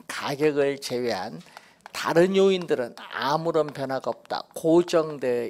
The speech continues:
있다. 다른 요인들은 아무런 변화가 없다. 고정되어 있다고 가정을 합니다. 일정 불변일 때 어느 한 상품의 가격이 오르면 소비자들은 그 상품의 수요량을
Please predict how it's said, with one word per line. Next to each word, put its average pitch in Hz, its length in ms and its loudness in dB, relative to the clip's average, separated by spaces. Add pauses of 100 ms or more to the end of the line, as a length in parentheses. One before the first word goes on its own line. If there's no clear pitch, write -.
(160)
있다. 131 480 -12 (500)
다른 214 460 6
요인들은 190 500 4
아무런 160 640 -4
변화가 135 340 -6
없다. - 260 -4 (120)
고정되어 151 960 0
있다고 120 440 -6
가정을 151 560 -6
합니다. 196 420 -18
일정 185 640 -2
불변일 143 560 0
때 - 240 -2 (500)
어느 170 300 4
한 247 460 -2
상품의 190 680 -8
가격이 139 440 -6
오르면 127 380 -6
소비자들은 156 1000 -2 (420)
그 160 280 2
상품의 156 640 -6
수요량을 143 720 -4